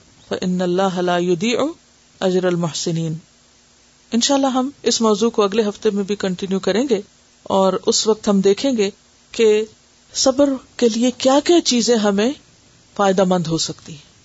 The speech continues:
یعنی کس کس طریقے سے ہم اپنے اندر صبر کی عادت ڈال سکتے ہیں۔ آپ بھی اس پر سوچئے اور اپنے مختلف رویوں پر غور کیجئے۔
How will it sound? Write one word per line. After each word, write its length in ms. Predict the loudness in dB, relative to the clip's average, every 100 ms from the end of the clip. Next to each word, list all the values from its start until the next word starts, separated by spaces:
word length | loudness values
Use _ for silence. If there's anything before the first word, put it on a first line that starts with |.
| -8
یعنی 220 | -6 -6 -8 _
کس 280 | -2 -2 -2
کس 260 | -2 -2
طریقے 400 | 0 -2 -2 -2
سے 140 | -2 -2
ہم 200 | 0 0
اپنے 280 | -2 0 0
اندر 320 | 0 0 0 -2 _ _ _ _ _ -12
صبر 380 | -4 -2 0 0
کی 180 | 0 -2
عادت 280 | 0 -2 -2
ڈال 200 | -4 -4
سکتے 360 | -8 -10 -16
ہیں۔ 120 | -18 -20 _ _ _ _ _ _ -2
آپ 160 | -2
بھی 140 | 0 0
اس 160 | 0
پر 80 | 0
سوچئے 420 | 2 2 2 -2 -4 _ _ _ -6
اور 260 | 0 0 0
اپنے 460 | -2 -4 -4 -4 -4 -10 _
مختلف 640 | -4 0 2 2 0 -10 0
رویوں 360 | 2 4 4
پر 160 | 2 2
غور 200 | 2 0
کیجئے۔ 320 | 0 -4 -4